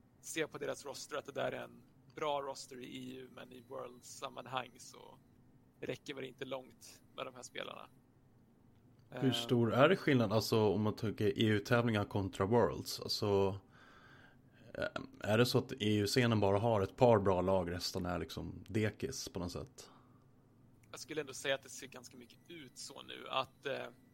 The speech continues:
Speaker 1: G two har varit på en helt egen nivå. Sen har,
Speaker 2: Mm.
Speaker 1: eller inte helt, helt egen, men, eh, de har varit klart, klar etta. Sen har Fnatic varit klar tvåa, och sen under det har det varit ett antal lag som har kunnat tävla. Och G two är liksom riktigt höga internationell klass. Fnatic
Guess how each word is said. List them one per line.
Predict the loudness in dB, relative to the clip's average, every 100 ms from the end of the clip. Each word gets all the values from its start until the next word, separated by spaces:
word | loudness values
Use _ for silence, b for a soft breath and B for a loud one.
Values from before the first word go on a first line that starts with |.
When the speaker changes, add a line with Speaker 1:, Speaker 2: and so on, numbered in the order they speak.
| _ -20 -20 _ -12
Speaker 1:
G | -10 -10 -10
two | -10 -6
har | -6
varit | -4 -6 -8
på |
en | -14
helt | -14 -8 -6 -6 -8
egen | -8 -10
nivå. | -14 -12 -10 -10 -12 b b -14
Sen | -4 0
har, |
Speaker 2:
Mm. | 0 0
Speaker 1:
eller | -4
inte | -10 -12
helt, | -12 -10
helt | 0 0 0
egen, | -6 -10
men, | -10
eh, | -10 -10 -14 -14
de | -8
har | -6
varit | -4 -6 -8
klart, | -10 -6 -6 -8 -8
klar | -4 -4
etta. | -6 -10
Sen | -10
har | -12
Fnatic | -12 -14 -12 -12
varit | -12 -10
klar | -12 -12 -16
tvåa, | -14 -10
och | -10
sen | -12 -14
under | -16 -14 -10
det | -6 -6
har | -8
det | -12
varit | -10 -12 -12
ett | -14
antal | -14 -14 -16
lag | -16 -16
som | -18 -18
har | -16 -16 -18 b _ _ -20 -18
kunnat | -12 -8 -4
tävla. | -2 -4 -4 -6 -8 -18 -20
Och | -12 -10 -10
G | -14
two | -16 -12 -10
är |
liksom | -10 -12 -14
riktigt | -14 -14 -14 -10
höga | -10 -10
internationell | -16 -20 -18 -14
klass. | -12 -14
Fnatic | -10 -12 -10 -16 -16